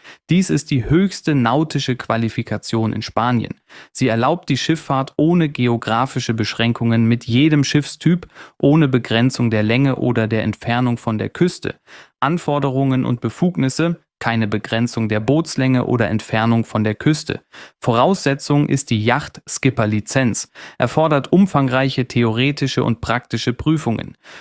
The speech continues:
Kosten und Dauer der Ausbildung. Die Kosten und die Dauer der Ausbildung variieren je nach Lizenztyp und Ausbildungsstätte.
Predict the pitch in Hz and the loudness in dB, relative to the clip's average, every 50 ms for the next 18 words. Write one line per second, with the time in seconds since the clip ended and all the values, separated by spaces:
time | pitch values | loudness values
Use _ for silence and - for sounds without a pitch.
0 | - _ - - 165 180 - - - - 151 151 151 151 - 139 120 113 - 107 | -16 _ -2 0 0 0 -2 -4 -2 0 0 0 0 0 -2 -2 0 0 0 0
1 | 117 127 127 123 120 123 123 87 151 170 165 - - - 139 131 135 135 131 135 | 0 2 0 0 0 0 0 0 0 0 0 -2 -2 -2 0 0 0 0 -2 -2
2 | 139 - _ _ - 113 - - 127 131 131 - - - 107 113 110 - 110 110 | -4 -6 _ _ -6 -6 -2 -2 -2 -2 -2 -2 -4 -2 -2 -2 -2 -2 -2 -2
3 | 107 104 113 113 110 110 110 101 - 110 139 151 147 - - 139 131 127 123 120 | 0 0 2 0 0 0 0 0 0 0 0 0 -2 -2 -2 -2 0 2 2 2
4 | 117 113 107 117 120 120 131 135 - 147 143 139 127 131 131 123 117 113 120 135 | 2 2 2 0 0 0 0 0 0 0 0 2 2 2 2 2 2 2 2 2
5 | 151 160 151 139 123 127 135 - - 127 120 117 - - - 113 117 117 - - | 4 4 4 4 2 2 0 0 -2 -2 -2 -2 -2 -2 0 0 0 0 -2 -4
6 | - - 120 117 117 - - - 139 123 120 - - - 101 117 117 - - - | -2 0 0 0 0 -2 -2 0 2 2 2 0 0 0 0 0 0 0 -2 -2
7 | 120 113 110 110 110 - - - 85 78 - - - - | 0 0 2 0 0 -2 -2 -4 -4 -4 -4 -6 -12 -14